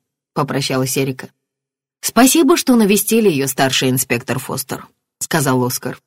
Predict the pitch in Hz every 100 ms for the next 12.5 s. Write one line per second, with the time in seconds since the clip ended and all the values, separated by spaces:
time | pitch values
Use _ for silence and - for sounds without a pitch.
0 | _ _ _ _ - 254 214 143 147 143
1 | 135 160 226 254 - - _ _ - 247
2 | 254 262 247 240 247 180 175 262 214 156
3 | 131 - 127 135 147 135 139 127 123 120
4 | 127 - - _ _ _ _ _ _ -
5 | 156 143 135 139 131 131 127 131 165 214
6 | 196 180 151 120 127 135 151 208 _ _
7 | _ - 170 240 285 311 285 240 262 302
8 | 262 226 214 196 196 262 - 254 233 196
9 | 190 190 202 220 190 180 170 170 170 -
10 | 135 127 - - - - _ _ _ _
11 | _ 156 175 147 127 143 139 139 135 135
12 | 135 - - -